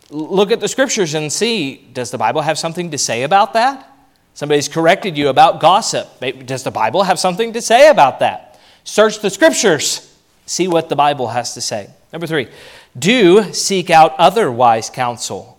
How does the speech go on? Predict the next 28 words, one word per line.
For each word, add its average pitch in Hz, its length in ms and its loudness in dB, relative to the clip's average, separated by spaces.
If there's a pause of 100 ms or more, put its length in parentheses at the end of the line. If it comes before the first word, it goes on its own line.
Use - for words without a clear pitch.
(120)
on 113 180 -8
that 107 180 -12
matter. 107 360 -14 (1080)
You 160 180 -2
know 208 180 2
people 151 320 -2
that 131 160 0
are 120 120 -2
wise 117 520 0
in 117 120 -10
your 113 140 -10
life, 117 380 -4 (120)
people 139 260 -8
who 139 140 -6
love 135 320 -2
truth 151 360 -6
and 139 140 -8
live 175 240 -4
truth. 139 520 -8 (320)
And 139 140 -8
so 170 300 2
if 143 180 -6
you've 170 160 -8
been 175 160 -2
corrected 180 540 -2
in 160 100 -6
an 143 120 -6
area, 139 520 0